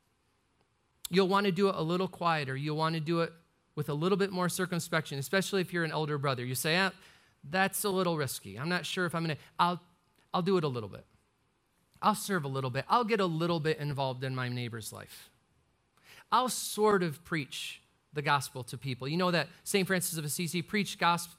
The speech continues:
the gospel, if necessary, use words." You'll think, "I'm doing just a great job just with my general appearance," you know.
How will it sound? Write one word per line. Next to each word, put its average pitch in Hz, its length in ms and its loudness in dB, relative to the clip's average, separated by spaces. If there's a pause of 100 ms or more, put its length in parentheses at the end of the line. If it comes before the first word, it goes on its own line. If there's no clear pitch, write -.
the 170 120 -2
gospel, 165 540 0 (140)
if 165 120 0
necessary, 175 600 0
use 156 240 -2
words." 151 540 -4 (180)
You'll 220 140 2
think, 208 260 -2 (180)
"I'm 269 160 0
doing 247 220 2
just 202 180 0
a 185 60 -2
great 156 320 0
job 143 400 4
just - 320 -2
with 175 100 2
my 160 160 2
general 143 420 0
appearance," - 840 -6
you 170 80 -8
know. 139 180 -4